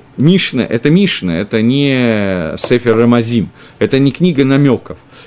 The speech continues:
Поэтому, если Мишна хочет нам сказать о том, как мы должны воспринимать Тору, а Мишна об этом говорит, несомненно, что Миш-, что Тору мы можем воспринимать только как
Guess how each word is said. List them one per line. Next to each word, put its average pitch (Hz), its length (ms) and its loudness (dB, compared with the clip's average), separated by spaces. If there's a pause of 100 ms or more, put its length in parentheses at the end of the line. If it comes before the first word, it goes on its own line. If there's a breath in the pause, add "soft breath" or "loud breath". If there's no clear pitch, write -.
Поэтому, 156 320 0
если 180 200 -2
Мишна 175 320 -2
хочет 156 340 -4
нам 120 160 -4
сказать 113 400 -2
о 90 80 -4
том, 131 200 0
как - 400 -4
мы 110 120 -2
должны 104 360 -2
воспринимать 117 640 0
Тору, 233 240 2
а 110 60 2
Мишна 110 340 -2
об 110 120 0
этом 95 240 -2
говорит, 90 280 -2
несомненно, 104 680 0 (340 loud breath)
что - 200 -4
Миш-, 160 360 0
что - 240 -4
Тору 180 300 2
мы 156 60 -2
можем 135 240 -2
воспринимать 135 500 -4
только 151 300 0
как 123 180 -4